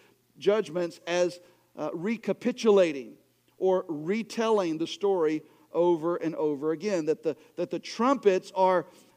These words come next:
really recapitulating or retelling the story of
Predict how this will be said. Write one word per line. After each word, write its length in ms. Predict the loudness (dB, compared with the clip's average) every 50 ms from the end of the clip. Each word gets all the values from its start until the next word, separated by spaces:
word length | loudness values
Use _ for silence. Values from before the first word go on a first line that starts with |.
| _ -10
really 400 | -4 2 6 8 8 6 6 2 -6 -16 -20 -14
recapitulating 1300 | -10 -6 -4 -2 0 2 2 0 0 0 0 -2 -2 0 -4 -6 -4 -2 0 0 0 2 2 0 0 -2 0
or 240 | 0 2 2 2 0
retelling 840 | 0 -2 -4 -4 -6 -4 -2 0 2 2 2 2 0 -2 -6 -10 -12 _ _ _ -8
the 80 | -8
story 480 | -8 -6 -4 0 2 4 4 4 2 2
of 400 | 2 0 2 2 2 0 -4 -6